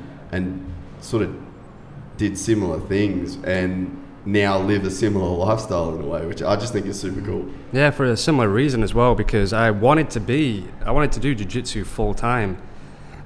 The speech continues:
Speaker 2: uh, but through injuries, actually got my foot broke and had a dislocated arm, so I couldn't train. You know, I had a pretty severe dislocated arm, so that took a year before I could come back and train. I was a blue belt then, and that just kind of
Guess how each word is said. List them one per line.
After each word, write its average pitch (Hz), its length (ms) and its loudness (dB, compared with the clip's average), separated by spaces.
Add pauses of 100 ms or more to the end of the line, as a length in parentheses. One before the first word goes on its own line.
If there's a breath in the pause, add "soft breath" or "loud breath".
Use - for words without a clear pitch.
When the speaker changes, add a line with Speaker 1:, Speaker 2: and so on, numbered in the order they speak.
(140)
Speaker 2:
uh, 104 360 0
but 95 240 -2
through 120 280 4
injuries, 120 540 2
actually 107 300 -2
got 104 160 -2
my 104 140 0
foot 113 320 -4
broke 113 360 2
and 98 120 -4
had 104 160 -2
a - 20 -2
dislocated 101 720 -6
arm, 104 320 0
so 107 140 -4
I 107 80 0
couldn't 110 240 -6
train. 110 500 0
You 92 80 -6
know, 98 80 -6
I 104 60 -4
had 110 100 0
a 95 40 -8
pretty 160 380 -2
severe 110 380 0
dislocated 101 600 -4
arm, 95 300 -2 (540 loud breath)
so 110 140 0
that 117 160 2
took - 200 -2
a 110 180 2
year 101 540 2 (340)
before 110 260 2
I 107 60 4
could 101 140 -4
come 107 220 0
back 107 220 0
and 98 80 -4
train. 113 260 2
I - 20 2
was 98 120 0
a 98 40 -4
blue 120 300 4
belt 101 260 0
then, 95 240 0 (600 loud breath)
and 107 100 2
that 120 160 2
just 113 220 -4
kind 101 320 0
of - 320 -8